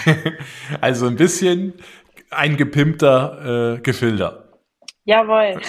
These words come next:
Speaker 1: Oder die, oder Gefilder Deluxe, wie man's, wie man's nehmen, nehmen möchte,
Speaker 2: Ich,
Speaker 1: ne?
Speaker 2: äh, das mit dem Gepimpten finde ich ganz gut. Das gefällt mir.
Speaker 1: <laughs>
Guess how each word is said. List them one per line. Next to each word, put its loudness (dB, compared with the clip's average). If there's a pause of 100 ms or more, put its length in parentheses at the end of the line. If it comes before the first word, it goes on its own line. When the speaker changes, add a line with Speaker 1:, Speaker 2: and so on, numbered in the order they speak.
Speaker 1:
Oder 4
die, 2
oder 4
Gefilder 2
Deluxe, 2
wie -2
man's, -4
wie -4
man's -4
nehmen, -8
nehmen -4
möchte, -8 (160)
Speaker 2:
Ich, -12
Speaker 1:
ne? -6
Speaker 2:
äh, -6
das -12
mit -8
dem -8
Gepimpten -8
finde -8
ich -14
ganz -10
gut. -8
Das -20
gefällt -2
mir. 0
Speaker 1:
<laughs> -4